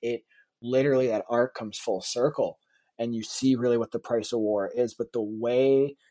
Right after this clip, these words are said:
they do it at that camp, and they really strategically brainwash these kids, they make 'em burn everything they learn. Like, they really fully try to immerse them in this um, it just makes JoJo's arc and the story that they're,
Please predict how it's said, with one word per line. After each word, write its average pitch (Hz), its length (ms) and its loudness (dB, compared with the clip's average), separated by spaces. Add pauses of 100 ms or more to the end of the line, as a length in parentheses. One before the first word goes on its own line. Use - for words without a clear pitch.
(120)
they 120 80 -10
do 131 140 -4
it 123 80 -2
at 113 140 -8
that 98 200 -2
camp, 123 320 -2
and 117 100 -4
they 110 120 -2
really 117 240 2
strategically 117 1080 -2
brainwash 104 760 -2
these 92 180 -6
kids, 104 280 -2
they 101 80 -6
make 101 220 -6
'em 117 180 -2
burn 117 340 -2
everything 107 400 -4
they 95 120 0
learn. 110 300 0
Like, 98 220 -6
they 113 160 0 (100)
really 120 300 2 (120)
fully 113 360 2
try 117 160 0
to 110 80 4
immerse 107 400 -4
them 110 160 -6
in 101 100 -10
this 95 300 -8 (440)
um, 107 360 0
it 131 80 -4
just 127 180 -6
makes 131 260 2
JoJo's 117 480 0
arc 123 260 -6
and 117 100 -10
the 107 60 -12
story 123 340 2
that 110 120 -4
they're, 107 80 -20